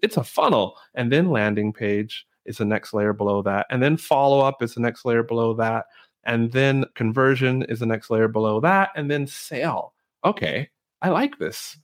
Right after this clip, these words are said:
Cool design. To the right of that image, it says the automated system for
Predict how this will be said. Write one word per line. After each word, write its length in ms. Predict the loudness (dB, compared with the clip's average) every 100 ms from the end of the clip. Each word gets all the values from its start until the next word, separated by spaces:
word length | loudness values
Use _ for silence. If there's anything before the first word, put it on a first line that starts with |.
| _ _ -16
Cool 180 | -4 0
design. 540 | 0 2 0 0 -4 -10 _ _ -6
To 100 | 0
the 120 | 2
right 340 | 4 4 2 0
of 100 | 0
that 200 | 0 0
image, 340 | 0 0 0 -2
it 100 | -2
says 240 | -2 0
the 100 | -2
automated 520 | 0 2 2 0 -2
system 420 | -2 -2 0 -4
for 260 | -2 -4 -4